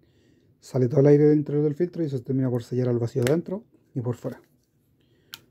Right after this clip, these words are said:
Lo cual ayuda a mantener con mayor vigencia el, el filtro mismo. Pasamos de tener algo normal, por ejemplo, como un filtro de estos que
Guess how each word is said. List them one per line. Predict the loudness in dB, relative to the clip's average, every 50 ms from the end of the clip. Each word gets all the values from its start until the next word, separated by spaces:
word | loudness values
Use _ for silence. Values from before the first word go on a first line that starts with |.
| _ _ _ _ -8
Lo | -8 -8 -8 -4
cual | 0 2 2 2 2 2 0 0 0
ayuda | 0 0 2 2 2
a | 2
mantener | 0 0 0 0 0 0 -2 -2 -4
con | -4 -2 -2 0
mayor | 0 2 0 0 0 -2
vigencia | -4 -4 -2 -4 -4 -2 -2 -2
el, | -2 -2 -4 -6 -8 -10 -12 -16 -18 _ _ _ _ _ _ -12 -12 -12 -12 -14 -18 -20 -20 -20 -20 _ _ _ _ -14
el | -12 -8
filtro | -8 -6 -4 -2 0
mismo. | 0 2 0 -2 -4 -6 -10 _ _ _ _ _ _ _ _ _ _ _ _ _ _ _ _ _ _ _ _ _ _ _ _ _ _ _
Pasamos | -8 -4 0 0 2 2 0
de | 0
tener | 0 2 2 2 2
algo | 2 2 2 0 -2 -2 -2 -2 -2 -4 -2 -2
normal, | -2 -2 -2 -2 -2 0 0 0 0 -2
por | -4 -6
ejemplo, | -8 -8 -6 -6 -4
como | -2 0 0 0 -2
un | -4 -8 -12 -20 -20 _ _ _ _ _ -20 _ _ _ -20 _ -20 -20 -18 -14 -8 -6 -4 -2 0
filtro | 2 0 2 2 2
de | 2
estos | 2 0 -2
que | -2